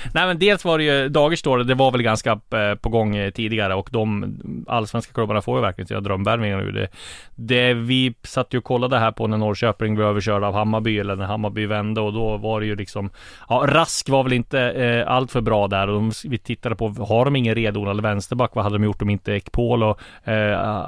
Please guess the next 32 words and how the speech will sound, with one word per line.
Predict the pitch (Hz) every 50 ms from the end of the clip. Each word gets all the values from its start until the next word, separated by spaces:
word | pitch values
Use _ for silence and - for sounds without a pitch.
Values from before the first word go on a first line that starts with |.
| - 104 104
hade | 101 101 107 110
funnits | - 117 104 104 104 -
där | - 95 95
i | 95
backlinjen? | 98 95 90 - - 107 101 101
Och | 101 104
nu | 117 120
får | - 127 110
de | 107 110
in | 113 117
Dagerstål | 107 110 98 95 98 98 - - 101 95 95
som | - 107 95
kan | - 104 98
gå | 104 101
in | 98
och | 98 98
leverera | 98 95 92 98 92 92 101
direkt, | 104 113 107 - -
och | - 95
det | 104
var | 98 101 101
väl | 98 98 - - - - - -
drömvärvningen | - 117 123 113 107 107 113 120 120 107 107 101 101 98
för, | - - 107 104 104 -
för | - 113
Norling, | 104 107 110 110 110 120 117 104
så | - 113
där | 107 117 131 139 139 131
är | 120 113
han | 107 104 101
nog | 101 104 101
nöjd. | 98 98 95 95 95 92